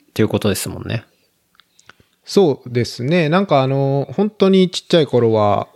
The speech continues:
Speaker 2: あの、父の転勤とかで、
Speaker 1: はい。
Speaker 2: 広島とか東京に住んだんですけど、まあ、幼稚園ぐらいからはずっと京都で育ちましたね。
Speaker 1: もうなんか、その、深夜さんの喋り方が、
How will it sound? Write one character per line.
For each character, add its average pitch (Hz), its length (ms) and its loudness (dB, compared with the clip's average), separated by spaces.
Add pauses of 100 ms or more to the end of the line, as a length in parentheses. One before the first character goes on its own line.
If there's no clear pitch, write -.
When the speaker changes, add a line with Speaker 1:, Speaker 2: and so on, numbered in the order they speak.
Speaker 2:
あ 120 140 -2
の、 117 160 -2
父 - 280 -2
の 110 300 0 (120)
転 127 260 0
勤 120 260 0
と 113 120 2
か 107 160 2
で、 104 340 0 (540)
Speaker 1:
は 98 220 -2
い。 - 120 -16
Speaker 2:
広 123 300 0
島 117 240 0
と - 160 -2
か 107 180 -2
東 117 200 2
京 113 180 2
に 113 120 0
住 120 220 -2
ん 117 60 0
だ 117 120 0
ん 113 80 0
で 107 120 0
す - 160 -8
け 117 120 0
ど、 113 120 2
ま 131 120 2
あ、 - 20 4
幼 131 120 6
稚 139 200 2
園 143 100 2
ぐ 143 80 4
ら 131 100 4
い - 60 0
か 101 100 0
ら 101 80 2
は 95 120 0
ず 107 100 -4
っ - 20 -6
と - 400 -6 (240)
京 107 200 2
都 98 140 -6
で 95 100 -6
育 101 300 -6
ち - 120 -8
ま 92 140 -8
し - 80 -8
た 95 120 -8
ね。 95 200 -10 (380)
Speaker 1:
も 107 160 2
う - 20 0
な 107 120 2
ん 101 80 -4
か、 - 420 -4
そ 113 200 0
の、 107 300 -2 (100)
深 156 260 2
夜 143 120 4
さ 120 200 0
ん 113 140 0
の 120 500 2
喋 120 360 0
り 120 100 -2
方 123 320 -2
が、 87 400 0